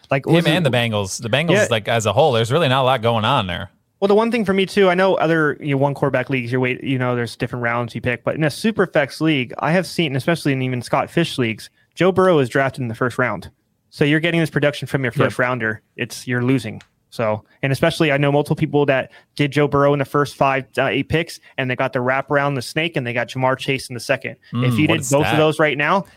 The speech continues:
Speaker 1: it's not in, right now, I've done it a couple times, so I understand. <laughs> But right now,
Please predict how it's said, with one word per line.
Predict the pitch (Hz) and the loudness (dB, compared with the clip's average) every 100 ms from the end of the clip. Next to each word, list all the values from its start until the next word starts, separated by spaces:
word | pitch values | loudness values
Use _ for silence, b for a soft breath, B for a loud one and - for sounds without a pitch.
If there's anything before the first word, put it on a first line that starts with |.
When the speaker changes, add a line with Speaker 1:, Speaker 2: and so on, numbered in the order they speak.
| - | -6
Speaker 1:
it's | 127 - | -4 0
not | 135 131 143 | 0 0 0
in, | 147 143 B B | -4 -4 B B
right | 139 165 | 0 0
now, | 165 185 170 143 _ | 2 4 4 2 _
I've | - 147 | -2 -2
done | 139 151 | 0 0
it | 143 - | 0 -6
a | - | -10
couple | - 117 | -8 -6
times, | 113 107 101 | -6 -8 -6
so | 113 | -4
I | 110 | -2
understand. | 110 110 - 113 104 - - | -2 -6 -4 -6 -2 -4 -4
<laughs> | _ - | _ 0
But | 139 127 | 2 2
right | 151 | 0
now, | 151 156 151 139 | 0 2 4 2